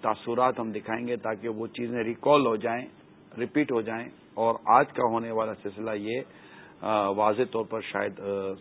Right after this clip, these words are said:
سمجھنے میں کسی حد تک آسانی ہو جائے۔ مگر سرکار دو جہاں صلی اللہ تعالی وسلم پر درود پاک بھی سن لیتے ہیں کہ نبی پاک صلی اللہ تعالی علیہ وسلم نے ارشاد فرمایا،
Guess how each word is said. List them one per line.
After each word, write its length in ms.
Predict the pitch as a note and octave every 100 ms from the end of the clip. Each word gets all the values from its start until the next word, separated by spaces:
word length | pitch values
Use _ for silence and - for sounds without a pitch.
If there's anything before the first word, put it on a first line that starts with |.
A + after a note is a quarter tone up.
| - - -
سمجھنے 380 | A2 A#2 G#2+ G#2+
میں 180 | A2+ B2 - - - - - - - - - -
کسی 280 | C3 -
حد 140 | D3 A2+ -
تک 200 | A#2+ - -
آسانی 480 | G#2+ - G#2 G#2+ F#2+
ہو 160 | G2+
جائے۔ 200 | F#2 F2+ - - - - - - - - - - - - - - - -
مگر 200 | A#2+ C3+ C3+
سرکار 340 | C3+ B2 C#3+
دو 180 | C#3+ C#3
جہاں 160 | C#3 C3
صلی 140 | B2+ A#2+
اللہ 240 | A#2+ A#2+ B2
تعالی 160 | A#2 A2+
وسلم 240 | A#2 A#2
پر 80 | A#2
درود 280 | G#2+ G#2+ A2 G#2
پاک 160 | G#2+ G2+ -
بھی 100 | A2+ -
سن 100 | A2
لیتے 320 | G#2+ G#2 G#2
ہیں 140 | F#2+ G2+ - - - - - -
کہ 80 | G2+
نبی 320 | G#2+ G#2 A#2
پاک 320 | G#2 A2+ A2+ -
صلی 160 | G#2+
اللہ 280 | G#2+ G#2+ G#2+ G2+
تعالی 220 | G#2 G#2
علیہ 200 | G#2 G2
وسلم 400 | F#2+ F#2+ G#2+ G#2+
نے 80 | G#2
ارشاد 320 | G2+ G2 -
فرمایا، 520 | F#2+ F#2+ G2+ G2+ G#2